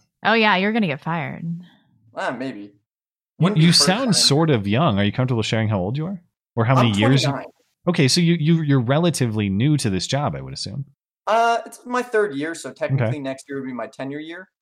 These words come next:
Speaker 2: And I've
Speaker 3: Okay.
Speaker 2: had five teaching jobs, so I, I get ca-, canned pretty quickly.
Speaker 3: Wow.
Speaker 1: <laughs>
Speaker 2: That's a joke. Usually not, but,
Speaker 3: Yeah.
Speaker 2: um, my last job, I had a, had some problems.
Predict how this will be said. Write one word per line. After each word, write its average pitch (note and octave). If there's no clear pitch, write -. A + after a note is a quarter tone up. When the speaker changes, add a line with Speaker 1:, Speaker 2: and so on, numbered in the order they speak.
Speaker 2:
And C#3+
I've D#3
Speaker 3:
Okay. -
Speaker 2:
had D#3+
five -
teaching -
jobs, -
so A2
I, A2+
I C#3
get C#3
ca-, B2
canned A#2+
pretty A2+
quickly. -
Speaker 3:
Wow. A#4
Speaker 1:
<laughs> F4
Speaker 2:
That's G#3
a D3
joke. -
Usually D#3
not, A2
but, A2+
Speaker 3:
Yeah. E2+
Speaker 2:
um, A2+
my C#3+
last F3
job, D3
I C3+
had C3
a, A2+
had C3+
some B2+
problems. B2